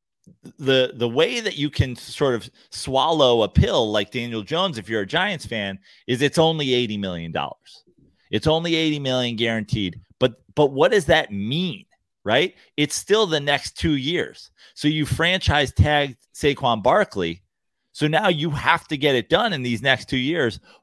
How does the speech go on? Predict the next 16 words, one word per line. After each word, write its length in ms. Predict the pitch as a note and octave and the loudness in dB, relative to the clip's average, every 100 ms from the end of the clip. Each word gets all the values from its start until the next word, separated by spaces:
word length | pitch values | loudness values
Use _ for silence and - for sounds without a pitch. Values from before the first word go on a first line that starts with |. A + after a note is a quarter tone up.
| - | -14
while 460 | D#2+ C3 E3 F3+ | 2 6 6 6
he's 260 | D3 D#3 C#3+ | 4 0 -4
guaranteed 560 | B2 A#2+ C3+ C3 C#3+ C#3+ | -4 -4 -4 -6 -2 0
that 140 | D#3 | 0
money. 200 | F#3 E3+ | -4 -2
Like, 180 | A#2 - - - | -2 -2 -8 -8
you 180 | B2+ F3+ | 2 4
are 120 | F3 | 4
going 320 | B2 D#3 D#3+ B2+ | 2 -2 -2 -2
all 300 | B2+ C#3 C3 | 2 2 2
in 380 | E3 C#3+ B2 A#2 _ _ | -2 -4 -6 -10 _ _
on 280 | A#2+ B2+ G#2 | 2 2 2
this 260 | A#2 B2+ C3+ | 0 0 -2
as 160 | A#2 | -2
a 80 | B2+ | -2
thing. 300 | - G#3+ | -2 -6